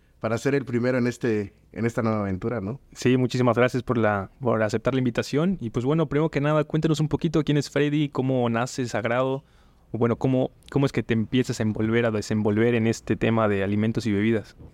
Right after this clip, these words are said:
Speaker 1: Yo estaba estudiando psicología, eh, hablamos de hace cinco años, ¿no? Y para pagar la escuela yo cocinaba, cocinaba para una cocina italiana, ¿no? En ese tiempo, este, San Cristóbal, pues, estaba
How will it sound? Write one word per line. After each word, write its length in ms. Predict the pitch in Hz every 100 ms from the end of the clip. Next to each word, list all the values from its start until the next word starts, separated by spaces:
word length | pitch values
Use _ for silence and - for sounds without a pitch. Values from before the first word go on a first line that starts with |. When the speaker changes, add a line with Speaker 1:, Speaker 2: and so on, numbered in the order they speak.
| - - -
Speaker 1:
Yo 60 | 113
estaba 160 | 143
estudiando 260 | 139 143 135
psicología, 560 | - 104 92 127 151 - _ _ _ _
eh, 120 | -
hablamos 360 | 90 101 107 104
de 80 | 98
hace 100 | 98
cinco 300 | 104 95 98
años, 260 | 98 92
¿no? 180 | 87 104 _
Y 80 | -
para 200 | - 101
pagar 200 | 104 104
la 60 | 107
escuela 320 | - 113 110
yo 160 | 104 90
cocinaba, 500 | 95 107 117 120 117 _ _ _ -
cocinaba 420 | 107 113 113 113
para 160 | 107
una 320 | 107 110 104 101
cocina 300 | 101 104 101
italiana, 440 | 92 95 104 98
¿no? 220 | 92 104 _ - -
En 100 | 98
ese 140 | 98
tiempo, 440 | 92 104 104 98 - _ _ _ _
este, 800 | - 92 - - 98 95 92 90
San 180 | 90 101
Cristóbal, 540 | 98 95 - 104 107 92
pues, 360 | 92 87 - -
estaba 640 | 87 - 101 101 92 85